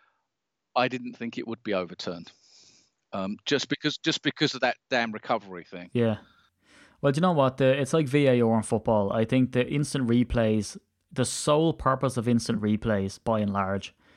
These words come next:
Speaker 2: are to show clearly what the call should have been while the refs just stick with what they called on the field. I think that's the purpose of it, is to just show you the correct call when they're calling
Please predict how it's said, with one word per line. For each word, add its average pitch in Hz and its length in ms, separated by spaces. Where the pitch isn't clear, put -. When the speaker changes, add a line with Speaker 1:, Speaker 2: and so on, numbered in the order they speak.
Speaker 2:
are 113 240
to 113 440
show 147 320
clearly 139 400
what 117 160
the 113 80
call 110 260
should 110 220
have 104 140
been 101 280
while 113 220
the 110 100
refs 104 460
just - 220
stick - 240
with - 100
what 107 140
they 110 80
called 101 260
on 98 80
the 98 60
field. 104 300
I 120 80
think 120 180
that's 127 200
the 127 100
purpose 107 380
of 104 140
it, 95 80
is 127 140
to 131 80
just 131 220
show 139 260
you 139 160
the - 120
correct 151 340
call 143 420
when 170 180
they're 143 100
calling 151 540